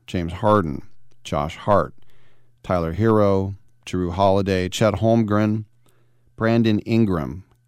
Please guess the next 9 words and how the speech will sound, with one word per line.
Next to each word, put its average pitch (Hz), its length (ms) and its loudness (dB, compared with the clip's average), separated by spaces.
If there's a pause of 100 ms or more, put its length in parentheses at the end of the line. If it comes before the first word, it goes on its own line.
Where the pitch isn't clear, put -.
(120)
Kyrie 131 720 4
Irving, 104 600 2 (840)
<laughs> - 840 -20
Jaren 123 440 6
Jackson, 101 920 2
LeBron 95 440 2
James, 95 640 -4 (640)
Cam 123 340 4
Johnson, 92 640 0